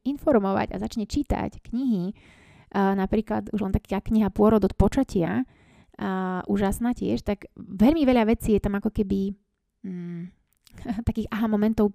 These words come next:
príde, že aha, fakt, áno, to je tak. A potom vlastne začne chcieť vedieť viac a viac a nezastaví sa.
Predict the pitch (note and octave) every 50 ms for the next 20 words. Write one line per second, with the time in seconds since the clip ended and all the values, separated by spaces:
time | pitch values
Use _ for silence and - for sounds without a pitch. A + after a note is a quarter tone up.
0 | _ _ - G#3 G#3+ G#3 F#3 F#3+ F#3+ G3+ - - E3 - - F#3 F#3+ - - -
1 | - G3 F3 - - - - F#3+ F#3+ F#3 F#3 - G3+ F#3 G3 - - - F3 D#3
2 | - _ _ _ _ _ _ _ _ - - - G#3 G#3+ - C#4+ D4 E4 F4+ F#4+
3 | G4+ G#4 - _ G#3+ G#3+ - A3 G3+ B3 - - G#3 - _ - - - - -
4 | A#3+ A3 G3+ A3 G3+ G3+ F#3 F3+ G3 F#3+ B3 C#4 - - G#3 F3+ F#3 E3 D#3 F3
5 | B3 D4 - - - - - - - G3+ G3 G#3 G#3 A3 - - - - - -
6 | G#3 - - - -